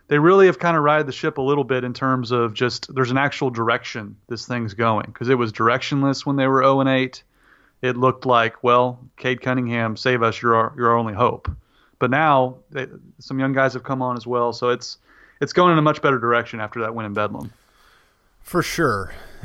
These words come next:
Speaker 2: And you get, you get the Moncrief kid from Canada. You're up to number nine in,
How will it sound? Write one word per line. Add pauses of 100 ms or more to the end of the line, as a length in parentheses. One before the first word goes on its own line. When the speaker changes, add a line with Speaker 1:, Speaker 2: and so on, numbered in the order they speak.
Speaker 2:
And
you
get,
you
get
the
Moncrief
kid
from
Canada.
You're
up
to
number
nine
in,